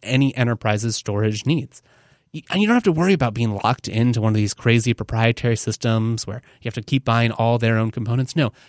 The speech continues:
that's one of the best things about I X Systems. They work with the open source community. They're huge sponsors of the Open Z F S project. They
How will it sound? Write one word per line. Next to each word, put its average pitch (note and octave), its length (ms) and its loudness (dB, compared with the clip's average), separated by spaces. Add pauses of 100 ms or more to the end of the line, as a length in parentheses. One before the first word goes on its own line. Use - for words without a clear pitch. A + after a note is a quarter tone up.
(340)
that's C#3 200 -4
one D3+ 100 2
of B2+ 60 0
the A2 60 -2
best G#2 340 -2
things G2+ 200 -2
about F#2+ 220 -6
I G2+ 100 0
X G2+ 140 -8
Systems. A2 240 -6
They A#2+ 100 0
work C3 320 0
with - 80 -8
the - 100 -16
open G#2 220 -4
source G2+ 180 -4
community. G#2 300 -2
They're A2 100 2
huge C#3 380 2
sponsors A2 460 -4
of G#2 80 -4
the G#2+ 160 -8
Open A#2 260 2
Z G#2 180 -2
F G2 140 -6
S G#3+ 180 -2
project. F3+ 500 0
They C3+ 100 -4